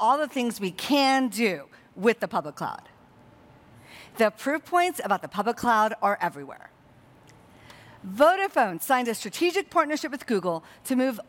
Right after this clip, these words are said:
all their on-premise analytical workloads to the public cloud. Last summer, A T and T sold out their network cloud business to Microsoft, who will refactor it to run natively on Azure. And of course,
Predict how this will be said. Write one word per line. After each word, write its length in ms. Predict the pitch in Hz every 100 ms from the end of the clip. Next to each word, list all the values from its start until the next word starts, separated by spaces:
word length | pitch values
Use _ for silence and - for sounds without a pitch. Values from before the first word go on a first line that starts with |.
| - -
all 240 | 277 294
their 160 | 233 190
on-premise 640 | 233 294 359 - 254 208 - -
analytical 560 | 220 320 330 294 277 247
workloads 480 | 202 - 196 185 - - -
to 200 | - 311
the 120 | 254
public 260 | 247 180 170
cloud. 280 | 175 104 - - - _ - - - - - - - - -
Last 440 | 202 226 254 277
summer, 440 | - 277 254 190 165 -
A 180 | 240 294
T 180 | 330 339
and 140 | 320
T 200 | 285 269
sold 240 | - 226
out 140 | 196 -
their 140 | 175
network 400 | 170 233 269 320
cloud 280 | - 311 254
business 300 | 285 277 294
to 100 | 320
Microsoft, 680 | 277 208 180 170 143 - - - - - -
who 140 | 277
will 140 | 226 185
refactor 720 | 233 339 359 269 214 233 220
it 60 | - -
to 140 | 247
run 260 | 214 190 190
natively 640 | 226 240 190 151 151 147 -
on 200 | 190 180
Azure. 500 | - 165 151 - - - - - - - - - - - - - -
And 220 | 196 196
of 120 | 208
course, 480 | - 233 151 -